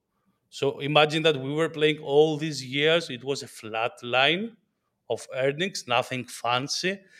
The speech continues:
And, like, six months ago, the whole thing started to boom and the rewards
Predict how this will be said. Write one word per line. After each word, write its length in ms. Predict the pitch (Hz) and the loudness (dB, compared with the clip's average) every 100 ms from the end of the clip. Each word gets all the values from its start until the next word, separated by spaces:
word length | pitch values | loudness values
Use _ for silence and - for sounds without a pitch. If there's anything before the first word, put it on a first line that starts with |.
| - _ - | -20 _ -6
And, 160 | 131 135 | -2 2
like, 220 | 147 147 | 2 2
six 280 | - 165 - | -2 -4 -2
months 260 | 175 175 | -2 -2
ago, 420 | 160 147 170 175 | -6 0 2 2
the 160 | 170 131 | 2 2
whole 280 | 131 156 156 | 6 6 4
thing 380 | - - 151 151 | -4 -4 -4 -4
started 500 | - 131 123 127 117 | -2 0 2 -2 -8
to 120 | 110 | -12
boom 580 | 104 104 143 151 147 143 | -14 -4 0 2 2 0
and 160 | 131 | -2
the 120 | 120 120 | -2 -2
rewards 520 | 117 127 127 120 | -2 -2 -4 -6